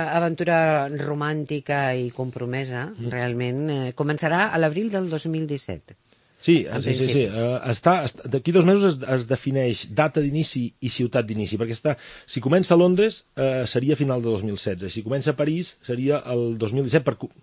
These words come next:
Speaker 2: per necessitats de la ciutat, perquè ho encaixen amb uns altres esdeveniments. Serà un gran esdeveniment. I ara en dos mesos es fa públic. Jo, jo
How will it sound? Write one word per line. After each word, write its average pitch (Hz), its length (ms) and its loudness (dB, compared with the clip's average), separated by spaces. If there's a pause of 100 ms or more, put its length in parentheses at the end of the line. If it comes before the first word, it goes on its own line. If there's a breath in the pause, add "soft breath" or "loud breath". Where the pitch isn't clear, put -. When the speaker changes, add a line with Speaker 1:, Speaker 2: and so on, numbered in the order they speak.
(240 loud breath)
Speaker 2:
per 117 140 -2
necessitats 110 400 -4
de 131 80 -2
la 117 80 0
ciutat, 104 400 -2
perquè 92 160 -10
ho 92 80 -6
encaixen 104 320 -2
amb 110 80 0
uns 104 120 0
altres 98 260 -4
esdeveniments. 95 540 -4 (340 loud breath)
Serà 90 160 -6
un 98 80 -2
gran 101 240 -2
esdeveniment. 90 520 -4 (300 loud breath)
I 113 120 0
ara 139 220 6
en 117 120 0
dos 117 140 2
mesos 123 220 0
es 120 140 -8
fa 107 320 -2
públic. 82 300 -8
Jo, 98 120 -4
jo 98 140 -10